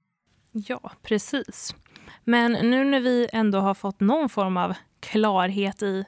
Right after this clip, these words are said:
namnet viking så kan man ju fundera på vart kom vikingarna ifrån? För vi är ju ett museum här i Stockholm och när folk kommer hit så säger de ofta: "Åh,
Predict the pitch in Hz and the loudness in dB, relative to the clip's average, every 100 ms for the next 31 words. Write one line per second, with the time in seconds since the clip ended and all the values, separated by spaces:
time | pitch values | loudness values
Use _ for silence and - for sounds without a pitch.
0 | _ _ - 208 370 277 214 208 190 - | _ _ -2 0 2 2 2 0 -6 -6
1 | 202 - - - - - 214 240 240 226 | -8 -8 -14 -20 -10 -4 0 2 2 2
2 | 233 208 185 185 190 190 185 - _ _ | 2 2 0 -2 0 0 0 -6 _ _
3 | _ _ _ _ _ _ - 208 233 349 | _ _ _ _ _ _ -12 -2 2 2
4 | 262 - - 220 208 208 214 - 196 185 | 0 -6 -6 0 0 2 0 0 -4 -2
5 | 185 - 339 - - _ _ - - - | -4 0 0 0 -4 _ _ -20 -20 -4
6 | - 220 294 262 247 247 247 185 185 294 | 0 2 4 2 2 2 0 0 0 0
7 | 381 _ - 202 190 - 170 185 233 381 | -2 _ 0 0 2 -2 -2 0 0 -2
8 | - - - - - 220 - 220 226 240 | -16 -20 -20 -6 -2 0 0 0 2 0
9 | 240 - - - 214 202 196 302 - 214 | 0 -10 -10 -2 0 2 0 -2 -2 0
10 | 202 190 202 - 185 254 370 190 | 0 0 -2 -2 -2 2 4 4